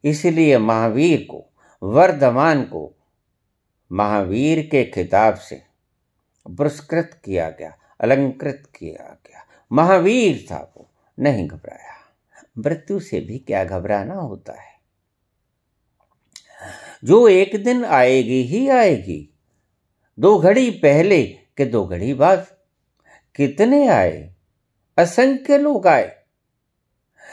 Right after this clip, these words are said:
तेरे जैसे लाखों आए, लाखों इस माटी ने खाए, रहा ना नामो निशान रे बंदे, मत कर तू अभिमान रे बंदे,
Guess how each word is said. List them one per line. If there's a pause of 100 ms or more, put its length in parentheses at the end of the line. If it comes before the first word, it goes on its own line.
(300)
तेरे
जैसे
लाखों
आए, (1200)
लाखों
इस
माटी
ने
खाए, (1500)
रहा
ना
नामो
निशान
रे
बंदे, (1040)
मत
कर
तू
अभिमान
रे
बंदे,